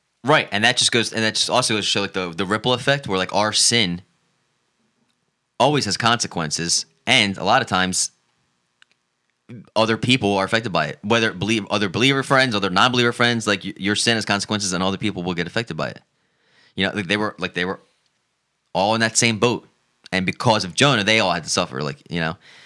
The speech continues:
and that's a combination of living in a fallen world too. Like, we all live in a fallen world, and we all experience common graces, but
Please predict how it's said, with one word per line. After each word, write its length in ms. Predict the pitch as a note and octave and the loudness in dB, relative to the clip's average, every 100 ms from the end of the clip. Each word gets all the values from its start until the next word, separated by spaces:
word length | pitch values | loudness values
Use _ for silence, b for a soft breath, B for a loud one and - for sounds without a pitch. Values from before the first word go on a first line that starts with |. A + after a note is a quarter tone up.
| B B B | B B B
and 100 | D#3+ | 2
that's 140 | D#3 | 4
a 40 | |
combination 380 | - A2 G#2 G2 | 0 0 0 0
of 60 | F#2 | -2
living 220 | F#2 E2+ | -2 -2
in 80 | D#2+ | -4
a 40 | |
fallen 300 | D2+ F2+ D#2 | -4 -4 -4
world 280 | D#2+ E2 D#2 | -4 -6 -6
too. 140 | - D#2+ | -6 -4
Like, 240 | D#2 D#2+ _ _ _ _ _ _ _ _ _ _ _ _ _ _ - - G1+ - - C#2+ | -4 -8 _ _ _ _ _ _ _ _ _ _ _ _ _ _ -20 -18 -20 -18 -18 -14
we 140 | F2+ G2 | -8 -4
all 240 | F#2 F2+ | -2 -2
live 120 | E2+ D#2+ | -2 -8
in 40 | |
a 40 | |
fallen 460 | D#2+ - - E2 D#2+ | -10 -14 -4 -4 -2
world, 260 | D2+ F#2+ A2 _ _ _ - | -4 -4 -8 _ _ _ -8
and 100 | E2+ | -4
we 60 | |
all 80 | E2+ | -4
experience 340 | - F#2 E2 - | -2 -4 -4 -2
common 220 | F2 D#2 | -2 0
graces, 380 | A#2 A2+ F2+ E2+ | -2 -2 -4 -2
but 300 | F#2+ E2 | -2 -2